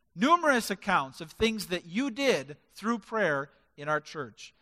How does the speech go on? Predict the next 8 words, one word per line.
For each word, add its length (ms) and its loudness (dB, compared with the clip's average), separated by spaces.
And 80 -6
we 80 0
pray 260 2
this 220 0
in 80 -6
Jesus' 420 -8
name. 240 -14
Amen. 380 -16